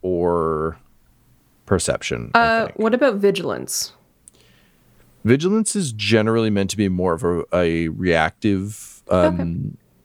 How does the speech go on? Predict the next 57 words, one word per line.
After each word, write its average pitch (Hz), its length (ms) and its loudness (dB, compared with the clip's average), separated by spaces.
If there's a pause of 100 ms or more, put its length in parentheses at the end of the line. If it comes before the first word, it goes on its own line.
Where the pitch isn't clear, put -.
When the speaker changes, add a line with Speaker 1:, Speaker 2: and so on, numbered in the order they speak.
Speaker 1:
reactive 87 300 0
skill. 92 300 0
So 85 720 0 (160)
if, - 560 -2
for - 240 2
example, 101 500 -2
if 98 300 0
you 101 160 0
were 92 180 2
worried 98 260 2
something 98 220 0
was 90 80 -2
gonna 92 160 2
jump 85 240 -2
out 87 140 0
at - 80 -6
you 110 180 2
and 98 100 0
you 85 60 -6
kinda 85 220 -2
soft - 320 0
focused 107 420 0
it, 139 240 -2 (680)
Speaker 2:
Yeah. 95 120 0
Speaker 1:
then 98 120 4
I'd 98 120 0
be 90 80 -2
like, 80 180 -2
"Hell 104 280 0
yeah, 95 260 2
vigilance." 80 600 -4
So 117 180 4
if 104 140 -2
you're 110 80 2
hunting, 113 180 0
like, 104 120 -2
a 107 40 -6
xenomorph 98 540 0
on 76 80 -6
this 76 120 -6
ship, 69 220 -4
it'd 85 100 -2
be 87 100 0
like, 78 240 0
"Yeah, 85 260 2
drop 95 340 0
into 87 540 -2
vigilance 80 440 -2
and - 60 -6
see - 120 -2
what 80 160 0
pops - 280 -2
out." 92 240 2
Speaker 2:
Fair, 98 380 0
Speaker 1:
But, 82 140 0
Speaker 2:
okay. - 120 -2
Speaker 1:
um, 73 240 -8